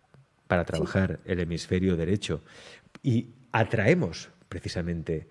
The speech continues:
Speaker 1: ese futuro, la mejor versión proyectada de mí mismo en ese futuro,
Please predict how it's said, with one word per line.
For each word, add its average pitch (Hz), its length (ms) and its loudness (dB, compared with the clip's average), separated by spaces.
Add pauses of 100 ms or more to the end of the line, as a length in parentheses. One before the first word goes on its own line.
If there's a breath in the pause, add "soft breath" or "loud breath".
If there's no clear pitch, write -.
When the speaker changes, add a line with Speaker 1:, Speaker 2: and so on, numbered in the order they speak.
(680 soft breath)
Speaker 1:
ese 95 560 2
futuro, 101 540 2 (300 soft breath)
la 92 180 0
mejor 117 400 6
versión 110 580 6
proyectada 98 760 2 (100)
de 90 240 -2
mí 90 140 -2
mismo 90 360 0
en 92 60 -2
ese 98 180 -4
futuro, 101 460 2